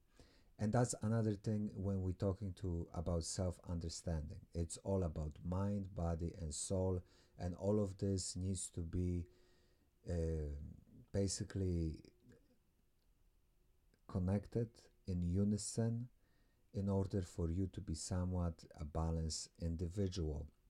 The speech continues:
Plus natural connection, you know, understanding that nature, you know, n-, we are alive thanks to nature, and nature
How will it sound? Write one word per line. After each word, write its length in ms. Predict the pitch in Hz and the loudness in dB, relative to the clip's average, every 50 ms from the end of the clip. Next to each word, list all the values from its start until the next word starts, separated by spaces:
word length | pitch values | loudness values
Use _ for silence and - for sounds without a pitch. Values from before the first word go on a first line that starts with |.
| _ _ _ _ _ _ _ _ _ - - - - | _ _ _ _ _ _ _ _ _ -20 -14 -2 2
Plus 500 | 120 110 107 104 104 101 - - - - _ _ _ _ | 4 6 6 6 6 4 0 -4 -6 -10 _ _ _ _
natural 580 | 95 92 98 95 90 - - - 92 90 87 82 | 0 2 4 4 4 2 0 0 0 0 0 0
connection, 640 | - - 85 87 90 87 85 76 - - - 73 73 73 76 | 0 0 0 2 2 2 2 0 -4 -6 -6 -6 -4 -4 -4
you 140 | 80 82 82 | -2 0 0
know, 280 | 85 82 82 82 85 - | 2 2 2 0 0 -2
understanding 800 | - 90 85 85 85 82 - - - 98 95 92 87 98 92 90 85 | -4 -2 -2 0 -2 -2 -2 -2 -2 0 0 0 0 0 0 0 0
that 260 | 85 82 80 - - - - - - - _ _ _ _ _ _ 101 | 0 0 0 -2 -6 -12 -20 -20 -20 -20 _ _ _ _ _ _ -2
nature, 720 | 98 95 95 95 90 - - - 95 90 87 104 95 101 - _ _ - | 2 2 4 2 2 0 0 0 0 0 0 -2 -4 -8 -12 _ _ -4
you 140 | 95 95 95 | 0 0 2
know, 140 | 90 87 85 | 2 2 2
n-, 200 | 82 85 92 - - - | 2 0 0 -2 -4 -4
we 300 | - 82 87 98 101 101 | -2 0 2 4 4 6
are 160 | 92 90 90 90 | 4 4 4 4
alive 420 | 87 85 82 82 82 82 80 - | 4 4 4 4 2 2 0 -2
thanks 260 | - 85 82 78 - - | -2 -2 -2 -2 -4 -6
to 140 | - 78 | -6 -4
nature, 540 | 78 87 98 104 101 95 - - 101 95 - - | 0 2 2 2 2 0 0 0 0 0 0 -2
and 200 | - 82 82 82 | -4 -4 -2 0
nature 600 | 82 87 92 95 95 92 - - 101 95 92 90 | 0 0 0 0 -2 -2 -2 -2 0 2 2 0